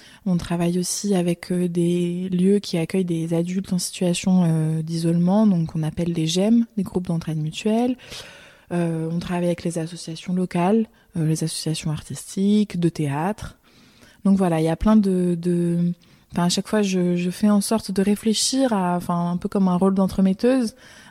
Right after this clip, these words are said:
entre, euh, des personnes, des artistes qui, à venir, vont arriver. Euh, donc, il faut savoir que lors de leur candidature, les personnes spécifient leur volonté ou non de rencontrer du public, avec potentiellement des idées, des hypothèses.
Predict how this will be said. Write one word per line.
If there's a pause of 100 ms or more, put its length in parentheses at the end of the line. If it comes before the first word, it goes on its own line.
entre,
euh,
des
personnes,
des
artistes
qui,
à
venir,
vont
arriver. (460)
Euh,
donc,
il
faut
savoir
que (180)
lors
de
leur
candidature,
les
personnes
spécifient
leur
volonté
ou
non
de
rencontrer
du
public, (1080)
avec
potentiellement
des
idées,
des
hypothèses.